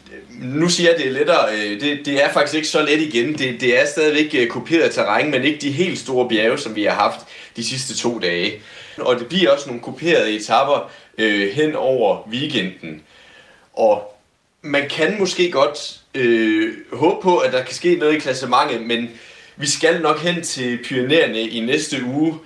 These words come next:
øh, for at f-, få, hvad skal man sige, det rigtige bjergslag, og for at vi virkelig får at se, jamen, hvem er det, der kommer til at vinde årets Tour de France. Så de, de her etaper, vi, vi kommer ind i her i, øh, i weekenden, ja, det er måske sådan lidt nogle mellemetapper,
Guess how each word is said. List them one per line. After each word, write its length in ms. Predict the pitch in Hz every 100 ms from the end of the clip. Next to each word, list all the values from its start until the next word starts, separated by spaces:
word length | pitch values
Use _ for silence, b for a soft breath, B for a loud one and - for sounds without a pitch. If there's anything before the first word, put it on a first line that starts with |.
| B -
øh, 300 | 113 107 104
for 360 | - 143 120
at 60 | 117
f-, 300 | - - -
få, 240 | - 143 143
hvad 100 | 139
skal 180 | - 123
man 100 | 113
sige, 260 | - 147
det 120 | 139 143
rigtige 360 | 170 - 123 107
bjergslag, 600 | 113 120 131 127 110 107
og 60 | 113
for 120 | 135
at 60 | 123
vi 60 |
virkelig 360 | 113 131 160 123
får 120 | - 110
at 60 |
se, 240 | - 135 - B B
jamen, 180 | 113 110
hvem 140 | 113 143
er 100 | 127
det, 120 | 131
der 60 | 117
kommer 220 | - 104
til 140 | 101 139
at 160 | 113
vinde 260 | 98 104 123
årets 300 | 113 101 -
Tour 180 | - 95
de 60 |
France. 480 | 87 90 - - - - B B
Så 180 | - 113
de, 320 | 120 120 117 -
de 100 | 190
her 100 | 190
etaper, 460 | 147 143 147 165
vi, 160 | 127 120 -
vi 60 |
kommer 220 | 123 135 131
ind 160 | 160
i 120 | 147
her 180 | 139 135
i, 300 | 117 113 101
øh, 280 | 95 87 85 - B B
i 140 | 120
weekenden, 580 | 117 190 170 151 113 110
ja, 120 | 113 107 147
det 100 | 151
er 40 |
måske 300 | 139 - 165
sådan 380 | 147 143 113 B B B
lidt 280 | 151 185 123
nogle 200 | 117 113
mellemetapper, 720 | 131 190 175 - 135 139